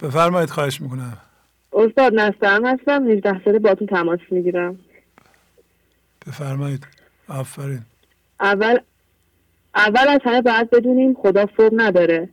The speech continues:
Speaker 2: که بتونیم ببینیم. ذهن در واقع یک تصویر ذهنی از همه چیز می‌سازه. انسان به عنوان اشرف مخلوقات باید خودش مشکل رو بفهمه و درک و حل بکنه.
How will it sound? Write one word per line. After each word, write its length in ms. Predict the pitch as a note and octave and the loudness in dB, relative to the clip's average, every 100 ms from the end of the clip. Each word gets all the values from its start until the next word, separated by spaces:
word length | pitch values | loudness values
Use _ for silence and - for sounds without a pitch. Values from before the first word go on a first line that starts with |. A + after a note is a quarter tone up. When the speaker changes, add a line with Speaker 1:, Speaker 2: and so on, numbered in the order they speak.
| _ | _
Speaker 2:
که 120 | G3+ | 0
بتونیم 380 | F3+ F3+ F3+ F3 | 2 2 0 2
ببینیم. 540 | F3 E3+ E3+ E3 F3 - _ _ _ F#3+ | 2 2 0 -2 -6 -12 _ _ _ -2
ذهن 220 | G3 C4 C4+ | 2 4 2
در 240 | A3 G3+ | 2 2
واقع 300 | F#3+ G3 A3+ | 2 2 4
یک 160 | A#3+ B3 | 2 0
تصویر 460 | G#3 F#3 G#3+ A#3 | -2 -2 2 2
ذهنی 280 | G3+ G3+ A#3 | 4 2 2
از 140 | G#3 F#3+ | 0 -2
همه 260 | - G3 G3 | -2 0 0
چیز 180 | A3+ | -2
می‌سازه. 760 | G3 F#3+ - - F3 F3 F3 F#3 - _ _ _ - | 0 -2 -2 -4 -2 0 -2 -2 -10 _ _ _ -2
انسان 440 | G#3 G#3+ A#3+ C4 | 0 2 0 2
به 60 | C4+ | 2
عنوان 240 | A#3 G#3+ | 2 2
اشرف 320 | G3+ F#3+ F#3+ G3 | 0 -2 -4 -4
مخلوقات 720 | F#3+ F#3+ F#3+ G3 F#3 G3+ A3+ | -2 -2 0 0 2 0 0
باید 240 | G#3 G3 | 0 0
خودش 340 | G#3 G#3+ G#3+ - | 0 0 0 -2
مشکل 360 | G3 - G3 | -4 0 -2
رو 60 | F#3 | 0
بفهمه 540 | G3 A#3 C4+ B3+ B3+ A3 | -2 0 0 0 0 0
و 120 | F#3+ | 0
درک 300 | F#3+ G#3 G#3+ | 0 -2 -4
و 60 | |
حل 220 | G#3 G#3 F3 | -2 -2 -2
بکنه. 480 | E3+ F3+ E3+ - | -4 -4 -6 -8